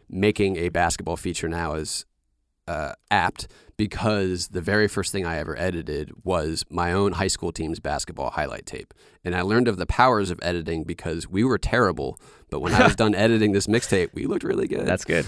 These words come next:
Speaker 1: So, <laughs> uh, that was, that was the first
Speaker 2: And
Speaker 1: thing
Speaker 2: one
Speaker 1: I
Speaker 2: mixtape.
Speaker 1: edited. Yeah, well, essentially, um, you know, I don't know, the and one mixtapes are usually a lot of dunking, and there's, the only dunking in my high school team's mixtape is the other team dunking on us
Speaker 2: I'm
Speaker 1: during
Speaker 2: sure.
Speaker 1: the, the blooper section.
Speaker 2: <laughs>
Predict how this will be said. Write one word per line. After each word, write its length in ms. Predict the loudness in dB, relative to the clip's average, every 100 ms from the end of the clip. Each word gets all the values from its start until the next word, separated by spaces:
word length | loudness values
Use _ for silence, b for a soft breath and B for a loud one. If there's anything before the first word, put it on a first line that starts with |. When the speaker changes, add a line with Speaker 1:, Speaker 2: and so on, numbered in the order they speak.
| -2
Speaker 1:
So, 200 | 4 6
<laughs> 640 | 6 6 6 6 4 4 -2 B -8 -8
uh, 320 | 0 2 2 4
that 220 | 6 6
was, 360 | 6 4 0 -2 2
that 140 | 2
was 120 | 2
the 80 | -4
first 280 | 0 2 4
Speaker 2:
And 100 | 6
Speaker 1:
thing 80 | 8
Speaker 2:
one 140 | 6
Speaker 1:
I 140 | 6 2
Speaker 2:
mixtape. 120 | 2
Speaker 1:
edited. 380 | 0 0 -4 -2 4
Yeah, 220 | 6 6
well, 140 | 6
essentially, 640 | 6 4 2 2 0 -2 -6 b b b
um, 520 | 2 2 2 -2 -6
you 120 | -2 0
know, 140 | 2
I 80 | 2
don't 100 | 2
know, 140 | 2
the 100 | -2 -6 -12 -2
and 240 | 2 4
one 160 | 4 2
mixtapes 340 | 2 0 0
are 60 | 0
usually 240 | 0 0
a 40 | 0
lot 120 | -2
of 60 |
dunking, 360 | -2 -2 -2 -2
and 80 | -2
there's, 280 | -2 -4 -8 B B
the 80 | 2
only 140 | 4 4
dunking 320 | 0 -2 -2
in 120 | -2
my 160 | 0 0
high 140 | 0
school 200 | -2 -6
team's 360 | -6 -6 -6 -6
mixtape 420 | -8 -6 -6 -6
is 60 | -6
the 120 | -6
other 140 | -4 -4
team 200 | -4 -4
dunking 300 | -6 -4 -6
on 160 | -4
us 160 | -4 -4
Speaker 2:
I'm 80 | -2
Speaker 1:
during 100 | -2
Speaker 2:
sure. 120 | -2
Speaker 1:
the, 120 | -4 -6
the 120 | -6
blooper 300 | -2 0 0
section. 460 | 4 4 4 2
Speaker 2:
<laughs> 60 | -2